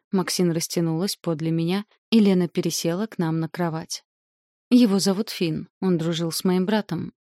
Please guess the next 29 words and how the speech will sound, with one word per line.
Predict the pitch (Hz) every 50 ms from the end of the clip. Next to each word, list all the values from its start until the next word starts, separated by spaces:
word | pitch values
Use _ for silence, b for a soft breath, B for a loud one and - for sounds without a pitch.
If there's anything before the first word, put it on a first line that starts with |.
| _ _ _ _ _ _ _ _ -
Максин | 165 147 - - - 175 175 170
легонько | 160 165 151 147 165 160 170 160 - 208
пихнула | - 196 170 - - 175 170 165 165
меня | 165 165 165 160 156
локтем | 160 156 - - - 185 180
в | 160
рёбра. | 170 165 156 151 170 170 175 _ _ _ _ _ _ _ _ _ -
«На | - 208 220 214
мой | 202 202 185
вопрос | 180 196 - - 269 320 - -
ты | - 180
пока | - 175 156 - 165
не | 165 180 220
ответила». | 247 - 254 220 170 151 - - 160 160 165 - _ _ _ _ _ _ _ _ _ _ _ _ _ - -
Лена | 180 175 170 160 165 160
зажмурилась | 156 170 160 151 160 160 160 160 175 175 208 202 - - -
и | - 175
помассировала | - - 175 170 165 - - - 165 160 160 160 165 165
переносицу. | - - 165 175 165 165 160 156 - - 175 - - 160 - - _ _ _ _ _ _ _ _ _ _ _ _
«Полагаю, | - 202 190 180 160 175 170 160 180 220
он | 247 240 202
намерен | 175 165 165 165 160 170 170
нас | 175 180 - -
обучать». | 233 214 262 - - 202 - - - - - _ _ _ _ _ _ _ _ _ _
«Как | - - - - -
ты | - 190
узнала?» — | 185 202 202 254 277 277 240 165 147 - _ _ _ _ _ _ _ -
удивилась | 170 151 165 170 165 165 160 165 165 - -
я. | - 165 165 175